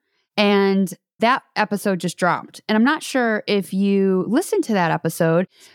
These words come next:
but while you were gone, we assigned you some stuff, you know, kind of like in the vein of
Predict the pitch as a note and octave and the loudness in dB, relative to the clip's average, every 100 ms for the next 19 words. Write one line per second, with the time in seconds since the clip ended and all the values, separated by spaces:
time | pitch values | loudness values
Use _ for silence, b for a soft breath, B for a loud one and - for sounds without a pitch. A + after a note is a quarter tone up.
0 | b G#3+ G3 A#3 D#4 F4+ C#4 G#3+ F#3 A#3 | b 0 2 0 2 2 0 0 -2 0
1 | G#3+ F3 E3+ F3 A3 G#3 - C4+ E4 C#4+ | 0 0 -2 -2 0 0 0 0 2 2
2 | F3 D#3 C#3+ D3 - C#2+ - G3 F#3+ A3+ | 0 -2 -4 -4 -6 -6 -2 0 0 0
3 | A3 G3+ G3+ G3 F#3+ F3 F#3 F#3+ F3+ | 0 0 -2 -2 -2 0 0 2 0